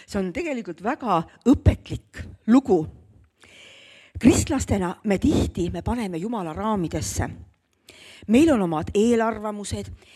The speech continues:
ettekujutused, arusaamad ja ka kinnisideed, kuidas Jumal peab kõiki asju korraldama.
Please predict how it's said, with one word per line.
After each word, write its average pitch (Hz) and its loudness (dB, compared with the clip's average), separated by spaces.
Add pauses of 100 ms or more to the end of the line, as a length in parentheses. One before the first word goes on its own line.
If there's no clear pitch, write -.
(100)
ettekujutused, - -2
arusaamad 208 0 (500)
ja 214 -2
ka 220 -4
kinnisideed, 302 -6 (320)
kuidas 370 -6
Jumal 285 -8
peab - -10
kõiki 349 0
asju - -4
korraldama. 180 0